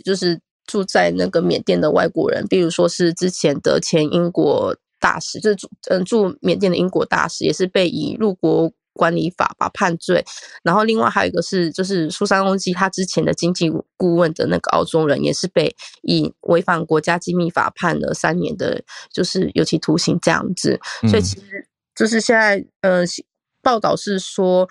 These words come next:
Speaker 1: 就是目前缅甸对于外国人的就是管制是越来越严格的。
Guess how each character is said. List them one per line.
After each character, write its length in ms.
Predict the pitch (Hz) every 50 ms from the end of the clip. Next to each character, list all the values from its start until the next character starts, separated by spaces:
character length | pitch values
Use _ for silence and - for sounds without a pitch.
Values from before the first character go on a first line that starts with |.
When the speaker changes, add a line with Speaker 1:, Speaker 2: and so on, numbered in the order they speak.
| - - _
Speaker 1:
就 120 | _ - 208
是 200 | 208 202 180 - -
目 160 | - 220 196
前 180 | - - 170 165
缅 220 | 175 165 151 -
甸 180 | - - 185 180
对 180 | - 190 180 160
于 60 | 156 156 147 -
外 180 | - 226 208 180
国 260 | - _ 165 165 165
人 160 | 151 160 170
的 200 | 165 160 151 151
就 120 | - - 170
是 160 | - - 180
管 300 | 180 - - 165 - - 175
制 160 | - 170 170
是 160 | 170 - 175 170
越 180 | 175 180 175
来 100 | 160 -
越 160 | - - 175 156
严 260 | - - - - - 190 -
格 220 | - - - - 185 -
的。 180 | - 139 107